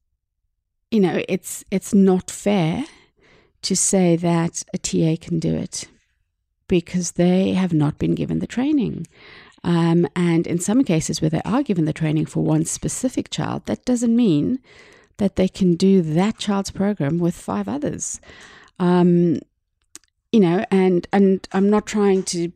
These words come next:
be disrespectful to T As or L S As because I actually think they have one of the hardest jobs ever, not just in the education sector, but just ever. And now we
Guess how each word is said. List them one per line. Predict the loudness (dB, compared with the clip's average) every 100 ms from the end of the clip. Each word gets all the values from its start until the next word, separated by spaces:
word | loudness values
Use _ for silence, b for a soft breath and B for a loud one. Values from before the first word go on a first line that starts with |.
| -6
be | -6
disrespectful | -4 -6 -6 -6 -6 -8 -4 -4
to | -4 -10
T | -6 -4
As | -4 -4
or |
L | -4
S | -6
As | -6 -6 -6
because | -6 -4 -2
I | -2
actually | -4 -6 -2
think | -2 0
they | 0 0
have | 0 -4 0
one | 0
of | 0
the | -4
hardest | -8 -6 -4 -4 -6
jobs | -4 -6 -6 -12 -4
ever, | -2 -2 -8 -10 -18 b b b b b b
not | 0 0 0 0
just | -2 -2 0
in | 4 6 6
the | 4 2
education | -2 -4 -2 -2 0 -2
sector, | -4 -6 -6
but | -6 -4
just | -6 -8 _ _
ever. | -2 0 -2 -6 -12 B B B B B B
And | 2 4
now | 4 2 0 -2
we | -2 0 2 2